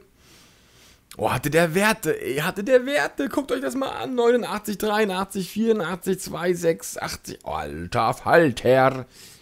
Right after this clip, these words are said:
Ist der gesetzt? Zwölf Millionen Marktwert jetzt. Ja, weil er jetzt aus einem stärkeren Verein gewechselt ist, ne?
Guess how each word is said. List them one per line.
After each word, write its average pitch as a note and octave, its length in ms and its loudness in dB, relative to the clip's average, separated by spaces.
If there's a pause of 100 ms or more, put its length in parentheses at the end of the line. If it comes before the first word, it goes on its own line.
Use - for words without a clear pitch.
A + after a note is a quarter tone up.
(480)
Ist B2 120 -8
der C3+ 60 0
gesetzt? - 600 0 (760)
Zwölf G#3 420 8
Millionen A#3 400 12
Marktwert F3 600 6
jetzt. D3+ 420 4 (960)
Ja, C3 200 8
weil D3+ 120 12
er D3+ 60 12
jetzt D3 140 4
aus C#3+ 180 2
einem C#3+ 160 6
stärkeren C#3 420 4
Verein C3+ 280 0
gewechselt A2+ 320 0
ist, G#2+ 140 -4
ne? A#2 260 -4